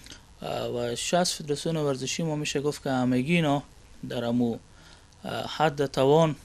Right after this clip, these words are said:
و حتی گاهن بیشتر از توقع ما تلاش می‌کنن، زحمت می‌کشن. این که ما بیایم بگیم یک فدراسیون نسبت به یک فدراسیون دیگه برتری داره، من فکر می‌کنم که همه، اه، قضاوت از برای من شخصاً بسیار مشکله،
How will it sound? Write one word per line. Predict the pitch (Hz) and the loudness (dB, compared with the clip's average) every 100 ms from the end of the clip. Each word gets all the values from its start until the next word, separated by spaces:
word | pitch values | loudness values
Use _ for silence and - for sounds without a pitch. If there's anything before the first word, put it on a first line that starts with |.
| - | -10
و | - | -6
حتی | 123 - 120 | -4 -2 -2
گاهن | 123 135 143 135 | 2 4 4 2
بیشتر | 127 - 139 | -2 0 2
از | 127 - | 2 0
توقع | 120 120 - 147 | -2 0 4 4
ما | 135 127 | 2 -2
تلاش | - 127 139 143 | 0 0 -2 -6
می‌کنن، | 139 165 147 | -8 -10 -6
زحمت | 135 120 139 | -4 -4 -4
می‌کشن. | 151 - - 175 - - - - - - - | -6 -10 -6 -6 -8 -16 -20 -18 -20 -20 -18
این | - | 0
که | |
ما | 180 190 | 6 8
بیایم | 190 185 | 8 8
بگیم | 170 160 160 | 4 2 0
یک | 143 - | -2 -2
فدراسیون | - 147 143 - 160 | -4 0 0 0 0
نسبت | 151 - 147 | 0 0 2
به | 139 | 0
یک | 127 | -4
فدراسیون | - 135 151 147 | -6 -6 -4 -2
دیگه | 135 135 | 0 2
برتری | 131 - - 143 | 0 0 -2 -2
داره، | 151 156 | 0 0
من | 147 | -2
فکر | 139 147 143 | -6 -6 -6
می‌کنم | 135 131 139 139 | -4 -4 -4 -4
که | - | 0
همه، | 135 135 123 123 - - - - - - | 2 4 2 0 -12 -20 -20 -20 -20 -8
اه، | - 120 | -4 -2
قضاوت | - 123 127 139 135 | 0 4 6 6 4
از | 120 | 0
برای | 120 123 | 2 4
من | 131 139 | 4 2
شخصاً | - 117 - 123 | 0 -2 -2 -2
بسیار | 120 - 131 | -2 -2 -2
مشکله، | 135 139 - 156 185 | 0 -2 -2 2 2